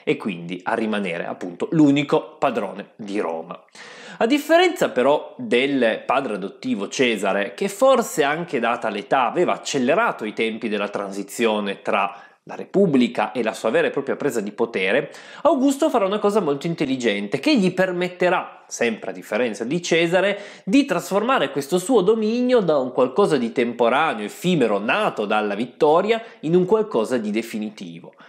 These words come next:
Si può dire che Augusto ebbe una grande pazienza, ebbe tempo, ebbe pazienza, ebbe cura e seppe preparare da una parte lo Stato romano a letteralmente votarsi a questo nuovo sistema politico che vedeva un uomo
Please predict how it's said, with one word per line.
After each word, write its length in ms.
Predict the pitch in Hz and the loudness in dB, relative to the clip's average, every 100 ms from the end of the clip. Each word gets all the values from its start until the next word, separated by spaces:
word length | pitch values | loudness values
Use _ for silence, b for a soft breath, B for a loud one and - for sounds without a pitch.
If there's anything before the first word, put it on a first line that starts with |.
| B B B B | B B B B
Si 140 | - 240 | -2 2
può 120 | 302 | 4
dire 280 | 285 302 175 | 4 4 2
che 100 | 185 | 2
Augusto 840 | 180 170 202 208 - 220 214 - | 2 2 -2 -2 0 0 0 -4
ebbe 640 | 156 156 156 156 165 165 - | -2 0 -2 0 2 2 -4
una 200 | 143 127 120 | -2 0 0
grande 520 | 123 143 165 170 175 | 2 2 0 -2 -2
pazienza, 880 | 180 139 - - 95 92 95 - - | -2 -4 -4 -6 -6 -8 -12 -14 -12
ebbe 320 | - 87 101 | -12 -10 -4
tempo, 420 | 143 180 185 175 | 0 0 -2 -2
ebbe 200 | 127 104 | -2 -2
pazienza, 880 | - - - 165 180 180 175 180 175 | -6 -10 -2 0 0 -2 -2 -2 0
ebbe 360 | 123 110 110 - | -4 -2 -4 -2
cura 460 | 190 202 190 185 | 2 4 4 2
e 100 | 240 | -4
seppe 460 | 240 302 - - 127 | 0 0 0 -2 -2
preparare 960 | - 175 190 185 185 185 131 104 98 B B B | -2 -2 -2 0 2 2 0 -2 -6 B B B
da 180 | - 135 | -2 0
una 220 | 147 170 | 2 0
parte 800 | 185 285 269 170 - 120 110 - - | 2 2 2 0 -2 -2 -2 -8 -2
lo 140 | 131 | -2
Stato 420 | 135 - 254 247 | 0 2 2 2
romano 640 | 139 131 180 180 147 117 - | 0 2 2 2 0 -2 0
a 180 | 147 139 | -2 0
letteralmente 840 | 143 156 202 208 208 247 294 156 139 | -4 -2 0 2 2 0 0 0 2
votarsi 920 | 180 180 202 208 139 131 - 123 107 | 2 2 0 0 -2 -6 -8 -6 -4
a 160 | 117 117 | -4 -2
questo 340 | 123 120 - | -2 -2 -2
nuovo 340 | 120 143 131 110 | 2 4 4 0
sistema 460 | - - 117 113 | -4 -4 -2 -2
politico 460 | 113 120 175 113 92 | -2 -2 -2 -4 -6
che 140 | 110 | -4
vedeva 420 | 98 117 110 98 - | 0 0 0 -4 -4
un 180 | 120 123 | -2 2
uomo 580 | 165 208 135 101 95 | 4 4 2 -2 -10